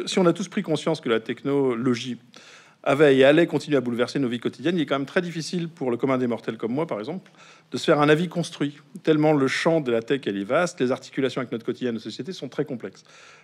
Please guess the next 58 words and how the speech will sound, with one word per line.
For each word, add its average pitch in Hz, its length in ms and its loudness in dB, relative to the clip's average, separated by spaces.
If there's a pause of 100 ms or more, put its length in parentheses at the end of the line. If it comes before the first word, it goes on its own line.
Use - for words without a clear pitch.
(120)
Les 131 80 2
réseaux 131 200 4
sociaux, 123 320 -4
les 113 240 -4
I 123 40 -2
A 117 40 0
génératives, 101 800 -12
les 95 140 -14
reconnaissances 117 540 -8
faciales, 120 360 -2
les 110 100 -6
frasques - 300 -8
d'Elon 113 220 -2
Musk 139 260 -4
sont - 160 -10
autant 139 220 -4
de 131 40 -8
sujets 143 300 -8
qui 147 80 -4
alimentent 123 460 -4
nos 104 140 -6
discussions 117 400 -10
de 120 60 -6
comptoir, 131 480 0
nos 135 80 -2
dîners 120 220 -4
de 123 80 -8
famille, 135 420 -4 (560)
euh, 113 140 0
les 135 240 -2
émissions 139 300 -2
de 123 60 -4
télé 123 220 -2
grand 123 160 -6
public. 127 580 -6 (460)
Et - 100 -6
le 131 60 -6
sujet 165 280 2
est 151 40 0
tellement 156 280 4
brûlant, 156 340 4
mouvant 143 300 2
et 123 60 0
clivant 147 360 -2
qu'il 143 160 -2
est 135 40 4
rare 151 180 4
de 131 80 0
trouver 127 280 -4
quelqu'un 120 280 -6
qui 156 100 -12
nous 131 80 -2
propose 170 320 -4
une 143 80 -2
réelle 143 220 -2
prise 139 200 -10
de 123 80 0
hauteur, 117 480 -4